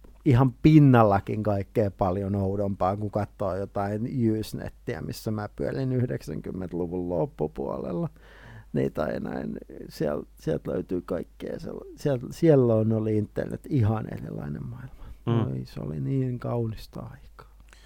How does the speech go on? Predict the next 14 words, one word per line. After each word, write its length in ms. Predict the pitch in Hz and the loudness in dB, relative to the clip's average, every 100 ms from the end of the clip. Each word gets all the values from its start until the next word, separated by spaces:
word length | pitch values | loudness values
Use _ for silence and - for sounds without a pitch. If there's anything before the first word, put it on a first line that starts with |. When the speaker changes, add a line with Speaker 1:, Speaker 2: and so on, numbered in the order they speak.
| - - - - - - - - - - | -20 -20 -20 -20 -20 -20 -20 -20 -12 0
Speaker 2:
Ennen 280 | 117 113 113 | 4 4 4
kaikki 340 | 127 120 - | 4 2 2
oli 120 | 101 | 0
paremmin. 480 | 101 101 92 90 - - | 2 2 0 -2 -8 -8
Speaker 1:
<laughs> 60 | 208 151 | -4 4
Eikä 80 | 139 113 107 - | 4 4 2 2
Speaker 2:
Niin 60 | |
kuin 120 | 104 | 8
Speaker 1:
ollut, 400 | 135 135 123 113 | 10 10 8 6
Speaker 2:
vanha 220 | 113 117 110 | 4 4 2
Speaker 1:
mutta 120 | 107 | 2
Speaker 2:
sanonta 480 | 104 101 92 90 90 - - | 2 0 -2 -6 -12 -14 -10
kuuluu. 220 | 98 76 | -4 -4
Speaker 1:
Joo. 180 | - | -4